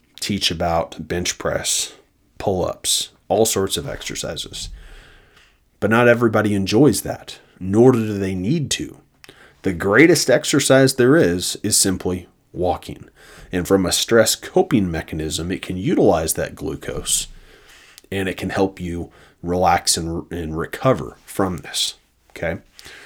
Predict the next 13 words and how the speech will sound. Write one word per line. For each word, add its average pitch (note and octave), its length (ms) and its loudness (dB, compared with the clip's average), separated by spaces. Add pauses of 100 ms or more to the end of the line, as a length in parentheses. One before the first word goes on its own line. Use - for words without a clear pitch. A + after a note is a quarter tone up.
(360)
So G#2+ 120 4
I've G2 40 0
got C3+ 140 8
a E3 60 8
little D3+ 200 10
off B2 200 10
track A#2 340 4
with A2 100 -4
my G2 140 0
alarm, G2+ 480 2
resistance, F#2+ 500 -4
exhaustion, F2 920 -4
recovery E2+ 640 -6